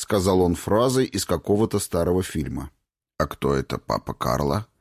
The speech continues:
спросил Николас. Виктор засмеялся и махнул рукой.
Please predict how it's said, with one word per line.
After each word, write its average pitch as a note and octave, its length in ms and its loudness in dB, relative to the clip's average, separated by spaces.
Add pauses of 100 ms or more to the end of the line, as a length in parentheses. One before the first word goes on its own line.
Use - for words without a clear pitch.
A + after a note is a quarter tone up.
(240)
спросил F#2 540 0
Николас. D2 640 -2 (560)
Виктор B2 460 2
засмеялся G#2 840 2
и F#2 60 4
махнул F2 480 2
рукой. E2+ 480 -2